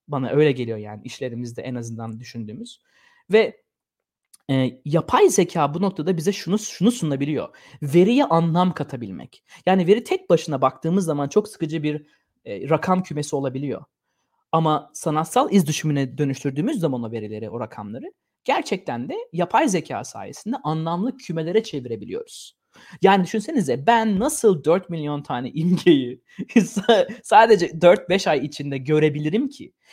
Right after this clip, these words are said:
Ya da Filarmoni Orkestrası'nın yüz yıllık verilerine baktığımız zaman nasıl bir kurum kendi kendisini bir yıl içinde görebilir ki? Her verdiği kararı,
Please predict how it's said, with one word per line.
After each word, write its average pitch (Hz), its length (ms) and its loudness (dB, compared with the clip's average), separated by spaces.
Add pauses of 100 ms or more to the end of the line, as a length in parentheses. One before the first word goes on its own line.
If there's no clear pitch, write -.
(160)
Ya 180 140 2
da 208 260 4 (120)
Filarmoni 202 440 0
Orkestrası'nın 165 680 -4
yüz 185 380 -2
yıllık 190 340 0
verilerine 160 440 0
baktığımız 143 460 -6
zaman 135 320 -8 (200)
nasıl 247 360 2
bir 240 100 0
kurum 180 300 -2
kendi 160 360 -2
kendisini 147 640 -6 (260)
bir 165 80 2
yıl 185 120 8
içinde 147 540 -2 (120)
görebilir 151 540 2
ki? - 260 -18 (160)
Her 180 280 2
verdiği 143 340 -2
kararı, 127 500 -8